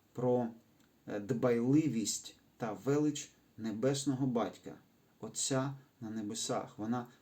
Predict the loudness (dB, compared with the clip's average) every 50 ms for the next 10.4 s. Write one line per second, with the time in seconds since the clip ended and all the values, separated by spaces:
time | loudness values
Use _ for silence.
0 | _ _ -20 -12 -4 -4 -2 0 2 4 6 6 6 4 2 -2 -6 -8 -10 -12
1 | -16 -20 -20 -20 _ -12 -6 -4 -4 -4 -4 -4 -8 -8 -8 -8 -10 -10 -8 -6
2 | -4 -2 -2 -4 -6 -10 _ -20 -20 -18 -12 -8 -6 -4 -2 -2 -2 -2 -4 -4
3 | -6 -6 -2 0 2 2 4 4 2 2 0 -6 -8 -10 -12 -20 _ -18 -12 -4
4 | -4 -2 0 0 2 2 2 0 0 -2 -6 -6 -6 -6 -6 -4 -4 -4 -4 -4
5 | -6 -8 -8 -10 -12 -20 _ _ _ -8 -8 -6 -6 -6 -6 -6 -4 -2 -2 -2
6 | -2 -2 -2 -2 0 -2 -4 -4 0 2 2 2 2 -2 -4 -4 -4 -6 -12 -14
7 | -14 _ -20 -20 -14 -6 -6 -4 -2 -2 -2 2 2 4 2 2 0 -4 -12 _
8 | _ -18 -14 -12 -10 -6 -6 -6 -6 -2 2 2 4 4 4 2 0 -6 -12 _
9 | _ _ _ -12 -8 -6 -6 -6 -8 -8 -6 -4 -4 -4 -4 -4 -4 0 2 4
10 | 6 6 6 4 2 -2 -2 -4